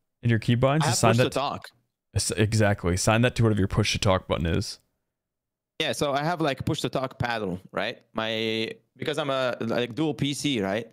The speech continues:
Speaker 1: Right.
Speaker 2: So my Discord is on my streaming P C, but the game is, um, my gaming P C, and my keyboard is connected to the gaming P C,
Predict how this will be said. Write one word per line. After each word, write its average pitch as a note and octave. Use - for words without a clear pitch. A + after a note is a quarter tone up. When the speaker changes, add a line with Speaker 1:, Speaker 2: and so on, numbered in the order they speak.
Speaker 1:
Right. G2+
Speaker 2:
So A#2
my A#2
Discord C#3+
is A#2+
on A#2+
my G#2+
streaming D3+
P F#2+
C, F#2+
but G#2+
the A2
game B2+
is, G2+
um, F#2+
my F#2
gaming A2
P F#2
C, F2+
and G2+
my G2+
keyboard G#2
is -
connected G2+
to G2+
the F#2
gaming G#2
P -
C, -